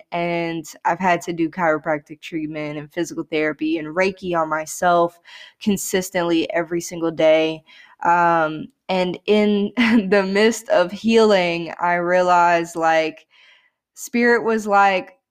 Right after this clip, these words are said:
"Number one, this is your time to rest because <laughs> you don't do it enough, and we need you to rest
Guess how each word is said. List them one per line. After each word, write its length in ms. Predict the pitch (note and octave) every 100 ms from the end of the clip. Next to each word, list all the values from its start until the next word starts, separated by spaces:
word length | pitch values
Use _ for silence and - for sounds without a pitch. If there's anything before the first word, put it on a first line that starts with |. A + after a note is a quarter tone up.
| _ _ -
"Number 340 | G3 A#3 A3
one, 240 | G#3+ F#3+ F3+
this 200 | A3 A#3
is 140 | G3
your 120 | F#3
time 320 | F3+ G3 F3
to 160 | E3+ E3+
rest 720 | F3+ G3 D3+ D3+ - - - _ _ _ -
because 960 | F3 - G3+ F3+ F3 E3+ E3 - - _ - - -
<laughs> 80 | C4+ C4+ - - - _ _ -
you 140 | G#3
don't 180 | B3 A3+
do 120 | G#3+
it 100 | G3+
enough, 600 | E3+ F#3 G#3 F3 D#3+ - -
and 180 | F3+ F#3+
we 140 | F#3+
need 320 | F#3 G3 G#3+
you 100 | G3
to 140 | F3+ E3+
rest 420 | E3+ E3 E3+